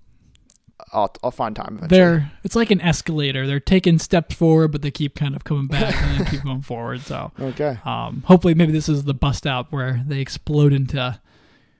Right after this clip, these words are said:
Speaker 2: hot quality,
Speaker 1: Mm-hmm.
Speaker 2: but we'll see.
Speaker 1: I'm also excited for Natalia Dyer to be in this 'cause we get to see her in something outside of Stranger Things,
Speaker 2: Mm-hmm.
Speaker 1: uh, which I'm excited to see because a lot of those Stranger Things kids,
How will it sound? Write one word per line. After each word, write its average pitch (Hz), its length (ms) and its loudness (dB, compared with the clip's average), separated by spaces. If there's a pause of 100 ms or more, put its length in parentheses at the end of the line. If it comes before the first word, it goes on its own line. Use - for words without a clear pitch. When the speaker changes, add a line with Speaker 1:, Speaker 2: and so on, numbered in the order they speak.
(480)
Speaker 2:
hot - 260 -14
quality, 127 600 -6
Speaker 1:
Mm-hmm. 127 140 -12
Speaker 2:
but 131 140 -6
we'll 135 100 -6
see. 127 240 -12 (320)
Speaker 1:
I'm 143 120 -2
also 180 200 2
excited 156 380 4
for 127 380 4
Natalia 117 360 0
Dyer 113 220 4
to 107 80 -2
be 107 100 -8
in 107 100 -4
this 117 260 -6
'cause - 200 -14 (100)
we 117 100 -10
get 120 80 -2
to 120 80 0
see - 120 -4
her 120 80 -2
in 117 60 -4
something 117 260 -6
outside 147 320 2
of 170 60 0
Stranger 175 300 -4
Things, 135 560 -6
Speaker 2:
Mm-hmm. 160 260 4 (320)
Speaker 1:
uh, 104 460 2 (300)
which 123 180 -4
I'm 131 100 0
excited 151 280 -2
to - 40 -10
see 147 220 -2
because 107 400 -2
a 110 60 2
lot 120 160 8
of 120 60 2
those 123 120 -2
Stranger 127 240 -8
Things 202 240 0
kids, 160 280 2